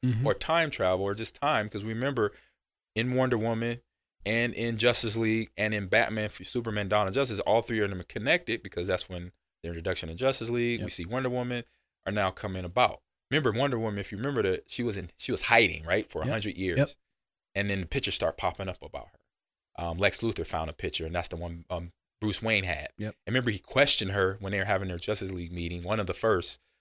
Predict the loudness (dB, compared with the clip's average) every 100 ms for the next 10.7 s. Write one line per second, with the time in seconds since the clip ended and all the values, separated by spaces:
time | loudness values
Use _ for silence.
0 | 2 2 2 0 4 4 2 -2 -2 -2
1 | -2 -2 -2 -4 2 2 2 0 -6 -2
2 | -2 -2 -2 -6 -6 -10 -4 0 2 2
3 | 0 -2 -2 -2 0 0 0 0 0 -2
4 | -6 _ -6 0 2 4 2 2 2 2
5 | 2 -4 -6 -6 2 4 6 2 -4 _
6 | _ _ 0 0 4 4 4 0 0 0
7 | 2 0 -2 -12 _ _ _ _ -8 -6
8 | -6 -8 _ _ _ 0 6 8 8 4
9 | 2 2 2 2 0 -4 -4 -2 0 0
10 | 0 -2 -2 4 4 4 -2